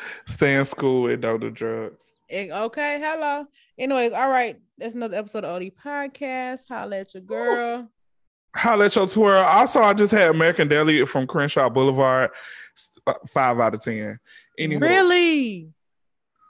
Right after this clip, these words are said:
Speaker 2: What
Speaker 1: Yeah, that's why I'm
Speaker 2: happened?
Speaker 1: mad. That's why I'm kinda irritated right now, 'cause I'm hungry.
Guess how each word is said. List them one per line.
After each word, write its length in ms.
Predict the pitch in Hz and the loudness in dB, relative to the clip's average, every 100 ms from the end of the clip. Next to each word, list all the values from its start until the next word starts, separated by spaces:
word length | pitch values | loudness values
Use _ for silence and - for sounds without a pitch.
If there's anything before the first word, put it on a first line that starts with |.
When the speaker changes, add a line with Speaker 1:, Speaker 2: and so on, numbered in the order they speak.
| 1077 1077 1077 1077 1077 1077 _ _ _ _ _ _ _ | _ _ _ _ _ _ _ _ _ _ _ _ _
Speaker 2:
What 260 | 254 370 349 | -4 -2 2
Speaker 1:
Yeah, 140 | 370 | 4
that's 180 | 151 175 | 4 6
why 80 | 196 | 6
I'm 100 | 170 | 6
Speaker 2:
happened? 60 | 143 | 4
Speaker 1:
mad. 540 | 147 147 131 113 113 - | 4 4 4 2 -2 -2
That's 200 | 139 160 | 0 2
why 80 | 147 | 0
I'm 120 | 127 | 0
kinda 200 | 127 113 | -2 -4
irritated 360 | 110 113 117 110 | -4 -4 -6 -8
right 180 | 113 113 | -10 -12
now, 120 | 117 | -14
'cause 160 | 131 120 | -10 -10
I'm 140 | 110 | -8
hungry. 520 | 120 123 123 123 123 | -6 -6 -6 -10 -10